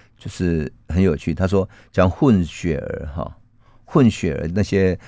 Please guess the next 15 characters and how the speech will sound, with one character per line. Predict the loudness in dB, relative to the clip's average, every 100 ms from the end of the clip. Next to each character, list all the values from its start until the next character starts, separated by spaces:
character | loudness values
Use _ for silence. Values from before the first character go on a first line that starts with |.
| -10
呃， | -4
中 | 0 4
外 | 4 2
混 | 0 -2
血 | -4 -8
儿， | -8 -10
他 | -4 2
叫 | 2
什 | 0
么 | -6
呢？ | -8 -10 -16 -16
叫 | -6 -4
阿 | -4
古 | -2 0 2
林， | 0 -2